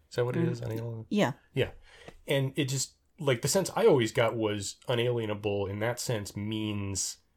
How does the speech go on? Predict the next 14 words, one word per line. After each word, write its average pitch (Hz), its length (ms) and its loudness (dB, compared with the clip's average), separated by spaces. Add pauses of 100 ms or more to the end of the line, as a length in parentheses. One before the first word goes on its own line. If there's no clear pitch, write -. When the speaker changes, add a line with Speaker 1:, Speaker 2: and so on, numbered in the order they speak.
(340)
Speaker 1:
uh, 90 500 -8 (260)
you 104 80 -12
know, 104 60 -12
you 104 240 -12
can't, - 720 -4 (800)
uh, - 180 -12 (640)
you, 117 120 -14
you 110 240 -14
can't 101 220 -6
violate 107 500 -4
them. - 160 -12
You - 100 -18
can't, - 640 -6 (140)
Speaker 2:
Oh. - 320 -4